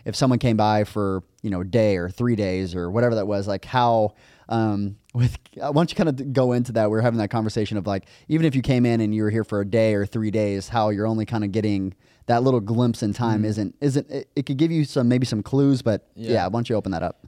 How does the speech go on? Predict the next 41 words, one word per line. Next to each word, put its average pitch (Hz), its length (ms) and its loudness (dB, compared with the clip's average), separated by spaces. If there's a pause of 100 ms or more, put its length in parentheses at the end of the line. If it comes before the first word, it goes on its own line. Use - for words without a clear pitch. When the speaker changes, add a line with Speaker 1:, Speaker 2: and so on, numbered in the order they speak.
(120)
Speaker 2:
Yeah, 120 300 -2
so, 131 500 -6 (100)
uh, 117 300 -6
kinda 170 220 -6
like 113 160 -6
where 120 180 -4
we 120 120 0
were 117 80 -2
going 110 360 -4
was, 107 480 -6
um, 104 460 -10 (300)
you 120 80 -8
know, 113 80 -6
people 127 260 -6
would 113 80 -6
come 117 160 -6
in 110 100 -6
for 110 120 -8
a 101 60 -8
few 101 200 -12
days, 113 320 -4
right? 107 180 -6
And 104 140 -8
they 104 80 -6
would, 101 220 -8
they 113 100 -4
would 110 100 -4
learn 107 240 -4
a 104 60 -6
lot. 101 400 -4 (100)
Uh, 95 180 -10
they'd 101 160 -10
take 113 200 -8
so - 180 -8
much 110 220 -6
away. 107 520 -6
Um, 98 460 -12
some 117 180 -6
of 113 60 -4
the 107 60 -6
players 104 600 -8